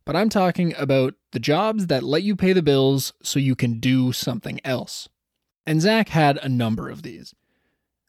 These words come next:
First, after high school, he wanted to go teach volleyball, soccer, and kindergarten in Peru,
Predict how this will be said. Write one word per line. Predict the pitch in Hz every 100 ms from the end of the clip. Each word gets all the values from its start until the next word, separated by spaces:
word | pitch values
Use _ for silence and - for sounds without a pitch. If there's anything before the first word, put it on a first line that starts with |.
| _ _
First, | - 196 196 -
after | 139 135 143
high | 131 117
school, | - 120 113 -
he | -
wanted | 131 156 185
to | 165
go | 139
teach | 123 175 135
volleyball, | 135 151 160 156 151
soccer, | 143 151 131 131 143
and | 139 123
kindergarten | - 131 123 123 120
in | 120 113
Peru, | 135 135 143 180